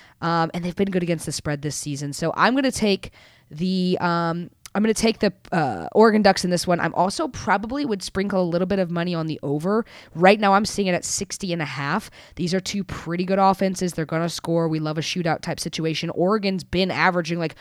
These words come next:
forty plus points in their game. So you just have to have Utah hold serve a little bit, and you're gonna hit that over easy. So that's, that's my other sneaky little play there.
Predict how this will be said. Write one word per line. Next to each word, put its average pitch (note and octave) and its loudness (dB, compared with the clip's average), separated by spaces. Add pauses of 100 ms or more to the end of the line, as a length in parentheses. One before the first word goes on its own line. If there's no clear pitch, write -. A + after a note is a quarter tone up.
(200)
forty A3 4
plus G3 2
points G3 -6
in - -18
their F3 -2
game. E3+ -2 (240)
So - -4
you D#3+ -2
just F#3+ -4
have G#3 0
to G3 -2
have F3 0
Utah F3 -4
hold F#3 -2
serve F3+ -2
a E3+ 0
little E3+ 0
bit, A#3+ 2 (340)
and E3+ -2
you're E3 -2
gonna E3 -2
hit D#3 -6
that D3+ -2
over D3 -2
easy. C#3+ -6
So D3+ -6
that's, D#3+ -2
that's - -6
my D#3 -4
other D3 -4 (240)
sneaky - -4
little D#3 -2
play D3 -4
there. C#3 -2